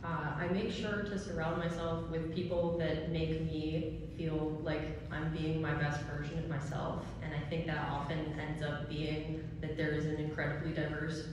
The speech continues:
voice, a group of voices around me. So I think part of this is trying to remain as connected with everyone as I humanly can. Um, I, I love making friends and just talking to people, so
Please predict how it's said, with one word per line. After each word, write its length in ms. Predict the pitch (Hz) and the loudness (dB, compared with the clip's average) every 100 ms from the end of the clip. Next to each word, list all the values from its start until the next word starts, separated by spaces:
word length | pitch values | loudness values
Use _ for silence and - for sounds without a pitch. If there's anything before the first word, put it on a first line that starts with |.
| - | -4
voice, 540 | 156 160 160 160 - - - | 0 2 2 0 -2 -6 -6
a 60 | 170 | -4
group 400 | 160 160 165 165 | -4 -4 -4 -2
of 160 | 160 | -2
voices 400 | 151 151 - 160 | 0 -2 -2 -2
around 360 | 156 147 143 147 | 0 0 2 2
me. 240 | 185 202 - - - - | 2 2 -2 -6 -6 -6
So 160 | - | 0
I 100 | 156 | 0
think 580 | 156 170 165 - - - | 2 2 0 -2 -6 -2
part 220 | 190 180 | 2 4
of 80 | 185 | 6
this 340 | 175 170 - - | 6 4 4 0
is 500 | 160 156 160 160 - - | 2 2 2 0 -2 -2
trying 300 | 165 160 165 | 2 2 2
to 60 | 165 | 2
remain 280 | 165 156 143 | 2 2 0
as 120 | 147 | 0
connected 600 | - 151 143 143 170 165 | 0 0 0 0 0 2
with 300 | 143 151 - | 0 0 -2
everyone 400 | 151 160 160 156 | -4 -2 -2 0
as 140 | 156 151 | 0 0
I 60 | 147 147 | 0 -2
humanly 360 | 151 151 160 | -2 -2 -2
can. 560 | 156 156 147 156 190 - | -2 0 0 2 2 2
Um, 360 | 160 - 190 190 - | 0 -2 -2 -4 -2
I, 200 | 185 233 | -2 0
I 40 | |
love 260 | 240 240 - | 2 2 2
making 320 | 190 - 175 | 0 0 -2
friends 460 | 170 156 160 180 170 | -2 0 0 0 0
and 200 | 160 151 | -2 -4
just 200 | 156 156 | -4 -4
talking 300 | 143 - 175 | -4 -2 0
to 60 | 190 | 0
people, 460 | 208 208 233 233 | 0 -2 0 0
so 420 | - 156 156 151 | 0 0 2 0